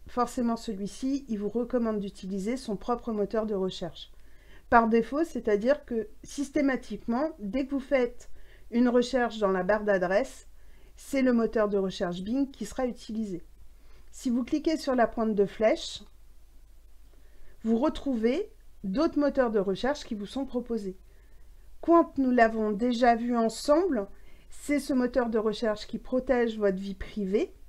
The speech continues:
Vous trouvez donc Yahoo, Google. Ecosia, c'est pareil.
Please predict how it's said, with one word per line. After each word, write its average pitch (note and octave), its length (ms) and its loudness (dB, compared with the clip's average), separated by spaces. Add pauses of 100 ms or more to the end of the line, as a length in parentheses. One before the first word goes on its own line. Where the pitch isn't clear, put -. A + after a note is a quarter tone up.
(760)
Vous B3+ 140 -2
trouvez C#4 320 0
donc A3+ 420 -4
Yahoo, A3 420 6 (600)
Google. A3 580 8 (1200)
Ecosia, D#4 520 6
c'est C4+ 200 -4
pareil. A#3+ 560 2